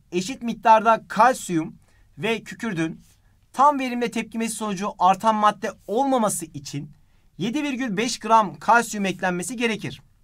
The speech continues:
Buna göre başlangıçta kaç gram madde vardır? Şimdi arkadaşlar, öncelikle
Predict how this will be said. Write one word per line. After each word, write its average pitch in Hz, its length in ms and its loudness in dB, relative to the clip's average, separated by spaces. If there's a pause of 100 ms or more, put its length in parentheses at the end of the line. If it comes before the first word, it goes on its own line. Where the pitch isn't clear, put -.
(520)
Buna 214 160 0
göre 220 320 0
başlangıçta 208 760 2 (300)
kaç 294 320 0
gram 196 240 -2
madde 220 540 0
vardır? 202 400 4 (420)
Şimdi 285 280 0
arkadaşlar, 214 540 2
öncelikle 262 680 -4